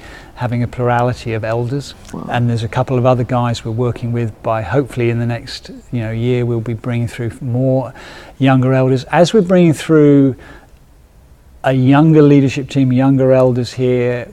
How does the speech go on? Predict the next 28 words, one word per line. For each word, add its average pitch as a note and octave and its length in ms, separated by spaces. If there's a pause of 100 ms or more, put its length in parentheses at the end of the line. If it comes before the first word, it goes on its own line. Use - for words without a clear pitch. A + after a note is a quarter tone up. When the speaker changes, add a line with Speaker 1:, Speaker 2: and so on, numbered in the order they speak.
Speaker 1:
we're C3 120
finding C#3 440
the B2 80
congregation, C3 640
it's B2+ 100
a A#2 40
very C#3 200
diverse C3+ 560
congregation. C3 720
I B2+ 60
think A#2+ 240
white B2+ 260
British B2+ 320
is B2 300
a C3 100
minority. B2 840 (120)
It, C3+ 220
it B2+ 140
very, C3+ 260
very C3 160
much C3 300
represents B2+ 640
the, C#3+ 380
the, B2 440
the B2 220
diversity B2 640
of A#2 100
London. A#2+ 440